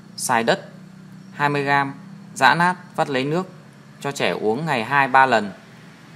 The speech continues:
Còn bã thuốc, đắp vào lòng bàn tay và bàn chân cho trẻ. Ngoài ra, cây xuyến chi cũng thường dùng để nấu nước tắm, một trăm đến hai trăm gam nấu với bốn đến năm lít nước,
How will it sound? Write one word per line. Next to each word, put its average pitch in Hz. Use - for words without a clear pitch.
Còn 117
bã 120
thuốc, 180
đắp -
vào 120
lòng 110
bàn 107
tay 131
và 110
bàn 107
chân 131
cho 123
trẻ. 110
Ngoài 127
ra, 143
cây 147
xuyến 139
chi 151
cũng 170
thường 135
dùng 113
để 98
nấu 98
nước 160
tắm, 143
một 120
trăm 151
đến 135
hai 156
trăm 156
gam 143
nấu 123
với 127
bốn 135
đến 151
năm 160
lít 180
nước, 196